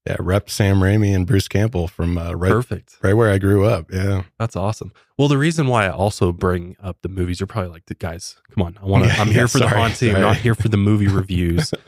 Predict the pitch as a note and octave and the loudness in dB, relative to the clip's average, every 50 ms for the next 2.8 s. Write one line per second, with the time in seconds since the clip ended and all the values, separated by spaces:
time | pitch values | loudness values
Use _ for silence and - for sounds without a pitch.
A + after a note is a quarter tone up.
0 | G#2+ - _ _ _ _ _ _ _ _ _ - B2 B2+ B2+ B2 - - A#2+ A#2+ | -20 -20 _ _ _ _ _ _ _ _ _ 0 2 2 2 2 0 0 -2 -2
1 | - G#2+ A#2+ B2 B2+ B2 - - B2+ A#2+ G#2+ - - G2+ F#2+ F2+ - - - E2+ | 0 2 2 2 2 0 0 -2 -2 -2 -2 -2 -2 -2 -2 -2 -4 -8 -12 -12
2 | D#2+ - - - E2 E2+ E2+ E2+ D#2+ - - - E2+ E2+ - - | -12 -12 -14 -14 -10 -8 -8 -8 -8 -8 -6 -4 -4 -4 -6 -8